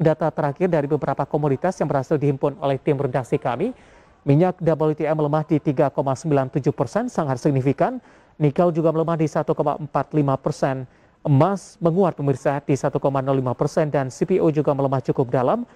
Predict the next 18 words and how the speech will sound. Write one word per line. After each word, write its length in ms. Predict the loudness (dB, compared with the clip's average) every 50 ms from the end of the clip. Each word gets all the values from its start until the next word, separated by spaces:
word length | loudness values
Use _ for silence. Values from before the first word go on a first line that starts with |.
| -20 _ _ _ 0
di 160 | 2 2 2
satu 240 | 2 0 -2 0 0
koma 240 | 0 0 0 0 0
dua 160 | 0 0 0
lima 160 | 0 -2 -2
persen 320 | -4 -4 -4 -2 -2 -2 0
di 80 | -2
empat 240 | -2 -2 -2 -2 -2
ribu 240 | 0 0 0 0 0
delapan 320 | 0 0 0 0 -2 -2
ratus 240 | -2 -2 -4 -4 -2
enam 240 | -2 0 0 0 0
puluh 180 | 2 2 2 2 2
tiga 400 | 0 0 0 0 -2 -2 -4 -6 -12 _ _ _ _ -2
ringgit 400 | 0 2 2 2 2 0 0 -2 -4 -10 _
Malaysia 480 | -4 0 2 2 2 0 0 0 -2 -2
per 160 | -2 -4 -4
tonnya. 320 | -4 -4 -4 -6 -12 -20